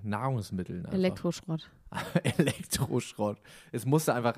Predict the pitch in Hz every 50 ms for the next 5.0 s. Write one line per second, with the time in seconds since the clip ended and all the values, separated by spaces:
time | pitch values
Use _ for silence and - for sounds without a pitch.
0 | - - 120 - 123 127 135 - 131 90 113 110 107 101 - 120 127 139 117 95
1 | 85 98 - - 120 120 - - 117 92 104 101 104 104 - - - 101 110 107
2 | 104 107 107 - - 127 127 120 113 117 - - 120 110 101 98 101 107 110 113
3 | - - - - - _ _ _ _ _ - - 123 127 123 156 208 214 156 170
4 | 190 196 190 160 196 175 143 139 123 113 - - 113 110 - - - 95 92